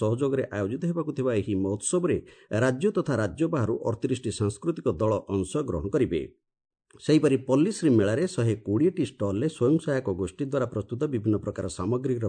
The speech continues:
ପ୍ରଦର୍ଶନ ତଥା ବିକ୍ରୟ କରାଯିବ। ଢେଙ୍କାନାଳ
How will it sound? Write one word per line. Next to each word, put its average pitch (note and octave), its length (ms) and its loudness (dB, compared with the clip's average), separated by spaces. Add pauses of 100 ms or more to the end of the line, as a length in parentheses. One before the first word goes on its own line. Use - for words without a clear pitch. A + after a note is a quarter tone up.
(120)
ପ୍ରଦର୍ଶନ A#2 440 -2 (720)
ତଥା A2+ 220 4 (100)
ବିକ୍ରୟ B2+ 400 2 (140)
କରାଯିବ। F2+ 320 -2 (1200)
ଢେଙ୍କାନାଳ F3 420 6